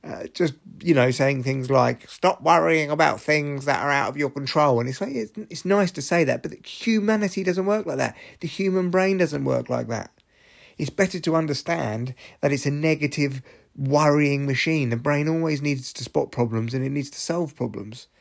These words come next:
So it will always be peltering you with negative shit. And once you know that, it's about disassociating yourself with that negativity. I'm much more of the kind of Buddhist mindset than I am of these fucking Stoics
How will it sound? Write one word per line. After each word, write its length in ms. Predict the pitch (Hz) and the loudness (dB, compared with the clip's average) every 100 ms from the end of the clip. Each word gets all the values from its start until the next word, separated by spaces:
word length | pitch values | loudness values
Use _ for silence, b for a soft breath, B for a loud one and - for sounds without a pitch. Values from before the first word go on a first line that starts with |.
| _ | _
So 240 | - 170 | -10 -2
it 140 | 180 185 | 0 0
will 160 | 180 | 0
always 480 | 190 220 208 190 180 | 0 2 4 4 4
be 160 | 170 165 | 0 -6
peltering 560 | - 185 175 156 143 | 2 2 4 0 0
you 120 | 135 139 | 2 2
with 160 | 139 | 2
negative 440 | 160 156 131 139 131 | 0 0 -2 -4 0
shit. 340 | 208 147 - B B B B | 2 0 -6 B B B B
And 120 | - | -2
once 200 | 165 165 | 0 0
you 120 | 135 139 | -2 4
know 220 | 196 165 | 4 6
that, 180 | 117 90 | 2 0
it's 100 | 127 | -2
about 260 | 127 135 | 0 0
disassociating 840 | 131 131 135 - 170 - 127 123 117 | -2 -4 -2 0 0 0 -2 -2 -4
yourself 400 | 107 123 117 - B B B - | -4 -2 -4 -6 B B B -4
with 100 | 131 | -2
that 120 | 127 | -2
negativity. 640 | 127 117 117 104 107 92 85 B - | -2 -4 -4 -8 -6 -8 -10 B -10
I'm 100 | 214 | -2
much 240 | 294 - | -2 0
more 220 | 180 175 | 2 4
of 120 | 156 147 | 2 0
the 80 | |
kind 220 | 131 139 131 | -4 -2 -2
of 180 | 117 | -2
Buddhist 440 | - 139 143 110 123 | 2 4 4 2 -4
mindset 500 | 117 110 117 - - _ b b | -8 -8 -8 -10 -10 _ b b
than 180 | - 139 | -4 -2
I 120 | 143 | 0
am 120 | 143 139 | 0 0
of 100 | 131 | -2
these 180 | 131 | -2
fucking 520 | - - 160 - 143 131 | -2 -4 -4 -4 -6 -4
Stoics 640 | - - 160 120 - - | -4 2 2 2 -4 -14